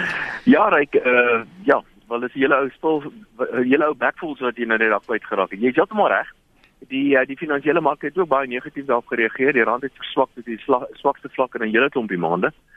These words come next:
En ek het gesien die kapitaalmark het ook so wat dertig, vyfendertig punte verswak. En dis miskien wat my betref die belangrikste. Maar mense nou nogal verwag het, eh, vir Griek en die rand sou miskien selfs verder kon verswak het as dit nie was vir die feit dat baie van hierdie slegte nuus alreeds binne die,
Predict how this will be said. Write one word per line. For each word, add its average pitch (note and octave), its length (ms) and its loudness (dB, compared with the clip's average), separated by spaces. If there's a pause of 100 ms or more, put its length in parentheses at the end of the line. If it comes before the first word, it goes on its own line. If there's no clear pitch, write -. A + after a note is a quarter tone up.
(340)
En B2+ 260 2
ek A#2 120 0
het B2 100 -14
gesien - 280 -6
die C3+ 80 -2
kapitaalmark B2+ 760 -2
het A#2 180 -6
ook C3 120 -2
so C3 120 -2
wat A2+ 220 0
dertig, G#2 440 -2
vyfendertig G#2+ 480 -4
punte G2+ 180 -10
verswak. - 340 -2
En F#2+ 80 -4
dis B2 140 -2
miskien D#3 300 -4
wat A#2+ 120 -2
my A2 160 -2
betref A2+ 260 -6
die G#2+ 100 -6
belangrikste. G2+ 560 -2 (420)
Maar E3 140 0
mense A3+ 240 -4
nou B3 140 -4
nogal A3+ 240 -2
verwag G3+ 340 0
het, A3 220 -6
eh, C3 120 2
vir C3+ 200 -2
Griek D#3+ 280 0
en G3+ 80 -2
die C#3+ 80 2
rand B2+ 220 -2
sou G3+ 100 -8
miskien D#3+ 400 -4
selfs E3+ 220 -2 (160)
verder A#3+ 260 0
kon E3+ 160 -12
verswak C3+ 320 -2
het C3 100 -8 (400)
as C3+ 120 -2
dit D#3+ 140 -10
nie E3+ 100 -2
was C#3 160 0
vir C#3 100 -6
die B2+ 80 -6
feit B2+ 220 -2
dat A#2 120 -4
baie G#2+ 200 0
van C3 140 -10
hierdie A2+ 200 -4
slegte A2+ 320 -2
nuus G#2 160 -4
alreeds G#2 420 2
binne G2+ 220 2
die, G2+ 180 -4